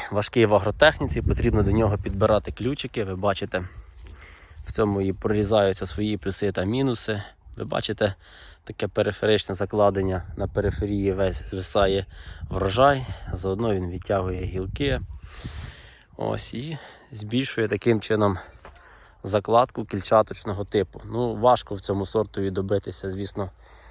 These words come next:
закладки змішаного типу. Все ж це закладка, вона йде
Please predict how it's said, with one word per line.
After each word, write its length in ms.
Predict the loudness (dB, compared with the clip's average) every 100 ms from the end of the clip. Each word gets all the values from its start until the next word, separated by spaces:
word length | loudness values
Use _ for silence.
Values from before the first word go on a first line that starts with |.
| -12
закладки 640 | -6 -2 4 4 4 0 -2 -6 -20 -20 -20 -20 -20 -20 -20 -18 -8
змішаного 580 | 0 0 2 0 0 0
типу. 420 | 2 2 2 -4 -6 -16 -20 -20 -20 -20 -20 -20 -20 -20 -20 -16
Все 260 | 4 4
ж 100 | 4
це 320 | 4 4 4 2 -4
закладка, 540 | -4 -2 4 4 4 0
вона 280 | 2 4 4
йде 280 | 6 6